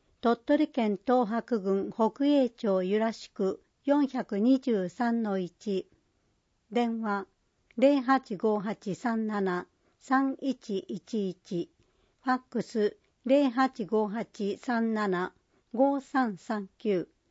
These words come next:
ユーアールエル、エイチティーティーピーコロンスラッシュスラッシュダブリュダブリュダブリュドットイーハイフン北栄ドットネットスラッシュ。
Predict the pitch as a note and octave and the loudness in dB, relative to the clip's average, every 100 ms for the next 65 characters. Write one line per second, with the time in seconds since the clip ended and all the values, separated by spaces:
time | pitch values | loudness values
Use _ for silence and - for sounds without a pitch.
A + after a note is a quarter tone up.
0 | _ _ _ _ _ _ _ _ C4 D4 | _ _ _ _ _ _ _ _ 4 4
1 | C#4+ C#4 B3+ B3+ A#3+ A3+ A3 F3 F3+ _ | 4 2 2 2 2 0 0 0 -2 _
2 | _ _ - C4+ C#4+ - C#4 C4 - C4 | _ _ 2 4 4 0 -2 -2 0 0
3 | B3 - B3 B3 A#3+ - A3+ F3 - C4 | 0 -2 0 0 -4 -4 -2 -2 -4 0
4 | A3+ F3+ F3 _ _ - B3+ B3+ B3 - | 2 0 -4 _ _ -6 -2 -2 -2 -8
5 | G3 - A#3 G#3 - - G3+ F#3 - _ | -8 -6 -6 -6 -8 -8 -4 -4 -8 _
6 | - A3+ A#3 B3+ C4 - B3 A3+ A#3+ B3+ | -2 0 0 0 -2 -2 -2 -2 0 -2
7 | A#3 B3 A#3 G#3+ F3 G3+ G#3+ G3+ - _ | -2 -2 -2 -2 -4 -6 -2 -2 -2 _
8 | G#3+ G3+ - _ _ _ C#4+ C4+ G#3 - | -4 -4 -6 _ _ _ 0 0 -2 -6
9 | C4 B3 A3 - F#3+ G3 - _ _ - | -2 0 -2 -2 0 0 -2 _ _ -2
10 | G#3+ - C4+ A#3 G3 - F#3+ G3 - _ | 0 2 2 2 0 -6 -2 -2 -4 _
11 | A#3 A3 - _ _ _ A3 A3+ - _ | -2 -2 -2 _ _ _ -2 -2 -4 _
12 | - A#3 G3+ _ _ - A#3 G#3+ - - | -4 -4 -4 _ _ -4 -2 -2 -6 -10
13 | A3 F3+ | -4 -4